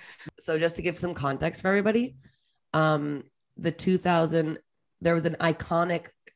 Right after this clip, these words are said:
two thousand six photo of Paris Hilton, Lindsay Lohan, and Britney Spears in the front seat of a convertible. So just, you know, picture that.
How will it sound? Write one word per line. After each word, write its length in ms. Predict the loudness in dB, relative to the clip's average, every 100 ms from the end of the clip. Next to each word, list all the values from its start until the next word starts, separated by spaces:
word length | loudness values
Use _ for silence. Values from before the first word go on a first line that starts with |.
| _
two 140 | -2
thousand 340 | 2 4 2 -2
six 360 | -4 -6 -6
photo 320 | -4 -2 0 -2
of 240 | -4 -4
Paris 320 | -2 0 0
Hilton, 420 | -2 -2 -2 -4 -4
Lindsay 280 | -4 -2 0
Lohan, 380 | 0 0 -2 -2
and 120 | -4
Britney 280 | -4 -4 -8
Spears 380 | -8 -6 -6 -6
in 80 | -10
the 80 |
front 280 | -8 -8 -8
seat 280 | -8 -8 -8
of 120 | -8
a 60 | -8
convertible. 580 | -10 -8 -6 -8 -12 -20 _ _ _
So 160 | -6 -2
just, 320 | 0 -2 -6 _ _ _
you 80 | -2
know, 160 | 0 0
picture 460 | 0 0 0 -2
that. 220 | 0 -2